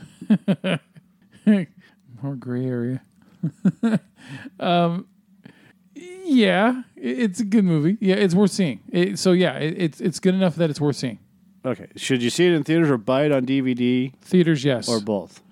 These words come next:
Speaker 1: Um, D V D, uh, I'm gonna go on a limb and say no.
Speaker 2: No.
Speaker 1: For me, it's a no.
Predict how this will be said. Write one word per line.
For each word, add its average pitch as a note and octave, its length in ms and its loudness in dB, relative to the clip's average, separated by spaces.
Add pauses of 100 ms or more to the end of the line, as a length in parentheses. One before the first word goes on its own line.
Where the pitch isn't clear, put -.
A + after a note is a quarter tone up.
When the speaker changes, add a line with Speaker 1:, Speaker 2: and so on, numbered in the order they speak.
(220)
Speaker 1:
Um, D#3 500 -2 (200)
D D#3 160 2
V F3+ 120 4
D, F3 480 2
uh, C3 580 -4 (640)
I'm G#3 140 2
gonna A#3 160 4
go F3+ 120 2
on F3+ 140 4
a D#3+ 100 0
limb D#3 140 0
and C#3+ 100 -4
say C#3 100 0
no. A2 180 -6 (460)
Speaker 2:
No. A2 440 -2 (140)
Speaker 1:
For - 120 -4
me, G3 100 4
it's - 140 -2
a D3 40 -4
no. C3+ 220 -6